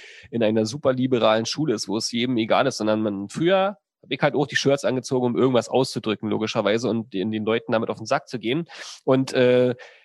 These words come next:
ich dachte früher, es wäre super, super revolutionär, wenn man dann mit einem Bad Religion Shirt da reinkommt und immer mit dem umgedrehten Kreuz und den, äh, Verbotsschild da drüber. Jeder kennt es wahrscheinlich, dieses Logo. Und da habe ich mich mal besonders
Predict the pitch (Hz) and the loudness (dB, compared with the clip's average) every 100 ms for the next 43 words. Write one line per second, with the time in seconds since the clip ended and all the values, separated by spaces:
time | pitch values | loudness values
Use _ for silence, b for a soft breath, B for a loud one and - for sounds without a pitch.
0 | B - 180 202 180 175 170 147 - 123 | B -2 0 0 -2 -2 2 2 2 -2
1 | 123 151 135 131 127 139 139 127 123 120 | -2 2 4 4 2 0 0 2 0 -2
2 | - 117 117 113 113 110 117 110 113 110 | -2 0 0 2 0 2 0 -2 -4 -2
3 | - 123 117 - 151 - 101 98 87 87 | -2 0 0 0 -2 0 0 0 0 -2
4 | 87 107 104 117 110 110 120 113 120 127 | -2 -4 -4 -4 -4 -4 -2 -2 -2 -4
5 | 139 151 147 135 143 135 - 123 127 131 | -4 -2 -2 -2 -4 -4 0 4 6 6
6 | 127 127 123 - 131 131 143 127 131 120 | 4 0 -2 -2 -2 -2 -4 -4 -2 0
7 | 123 123 - 117 127 147 - - 143 147 | 0 -2 -4 -6 -6 -4 -4 -2 -2 0
8 | 131 131 135 123 131 127 160 165 147 117 | -2 0 0 2 0 0 -2 -4 -6 -4
9 | 120 123 123 123 113 127 156 185 190 139 | -2 -2 -4 -6 -2 0 2 4 2 2
10 | 123 131 131 120 117 117 120 135 127 | 2 0 -2 -2 -2 0 2 2 -2